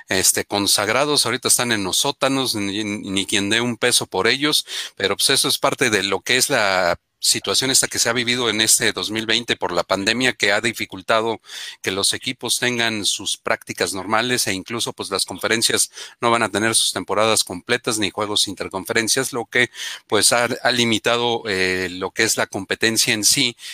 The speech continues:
y, pues, sí, a algunas, este, instituciones les ha afectado de manera, este, ahora sí que especial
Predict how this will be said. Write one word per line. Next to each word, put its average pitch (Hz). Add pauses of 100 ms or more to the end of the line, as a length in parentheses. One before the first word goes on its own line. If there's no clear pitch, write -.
(140)
y, 104
pues, 98
sí, 143
a 117
algunas, 113
este, 95
instituciones 104
les -
ha 110
afectado 107
de 95
manera, 98 (340)
este, 90
ahora 107
sí 113
que 98
especial 120